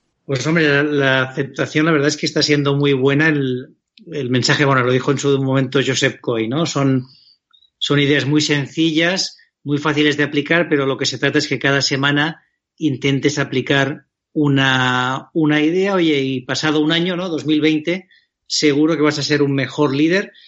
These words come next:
Y como digo, pues hay mucha gente mandándome mensajes por redes sociales y, y compartiéndolo, así que estoy muy contento de que una iniciativa a priori pequeña, pues con poca pretensión, más allá que,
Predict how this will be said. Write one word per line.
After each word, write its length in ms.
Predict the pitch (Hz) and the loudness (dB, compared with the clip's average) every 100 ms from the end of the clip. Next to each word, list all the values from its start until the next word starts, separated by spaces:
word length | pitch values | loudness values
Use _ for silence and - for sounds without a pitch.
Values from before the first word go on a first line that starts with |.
| - - - - | -20 -20 -18 -8
Y 220 | 131 127 | -6 -2
como 180 | 135 139 | 2 4
digo, 160 | 151 | 4
pues 180 | 143 120 | 2 2
hay 120 | 135 | 0
mucha 200 | 143 139 | 0 0
gente 340 | 139 143 131 139 | 0 0 0 0
mandándome 400 | 135 135 135 131 | 0 -2 -2 -2
mensajes 420 | 131 127 131 127 | -2 -2 -2 -4
por 140 | 135 | -2
redes 160 | 135 120 | 0 0
sociales 760 | 135 117 151 160 156 156 151 - | -2 -2 0 2 4 2 2 -2
y, 360 | 135 127 135 - | -2 -2 -4 -4
y 120 | 147 | -4
compartiéndolo, 720 | - 120 131 - 143 160 160 | -2 0 -2 0 0 2 0
así 140 | 135 | 0
que 60 | 131 | -2
estoy 220 | - 139 | -2 -2
muy 160 | 139 135 | 0 0
contento 420 | 143 127 147 165 | 0 2 0 2
de 120 | 151 | 0
que 80 | 135 | 0
una 340 | 139 147 151 _ _ _ | 0 -2 -4 _ _ _
iniciativa 600 | - 151 151 143 156 147 | -4 -2 0 0 0 0
a 80 | 135 | -2
priori 340 | 131 135 143 | 0 2 2
pequeña, 540 | 147 127 151 170 151 151 | 0 -2 -2 0 0 -2
pues 160 | 139 | -6
con 260 | - 131 113 | -8 -10 -6
poca 240 | 147 151 | -4 -2
pretensión, 540 | 147 147 139 123 165 147 | 0 0 0 0 0 2
más 180 | 143 139 | 0 0
allá 220 | 135 139 | -2 0
que, 320 | 143 135 131 | 0 -2 -4